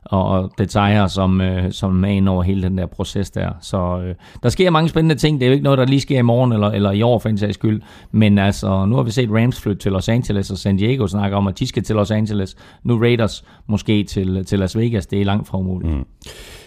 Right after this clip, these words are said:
Speaker 2: Det er jo ikke et, øh, rigtigt N F L-show, hvis vi ikke, øh, lige runder, øh,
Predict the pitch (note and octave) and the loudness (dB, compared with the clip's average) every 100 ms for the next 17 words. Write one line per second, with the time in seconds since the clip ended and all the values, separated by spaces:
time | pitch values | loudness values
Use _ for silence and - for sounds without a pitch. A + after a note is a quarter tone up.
0 | - A2 A#2 B2 A#2+ G#2+ F#2+ F2 F2+ A2+ | 4 6 6 4 4 6 6 6 4 0
1 | A#2 G2 F2+ G#2 G#2 G2+ G2 F#2+ - F2 | 0 2 2 2 2 2 2 0 0 0
2 | F2 G2 E2 D#2 F#2 F2+ F2+ F2 E2 D2 | 0 2 2 2 0 2 2 2 2 0
3 | C#2 C2+ | 0 -2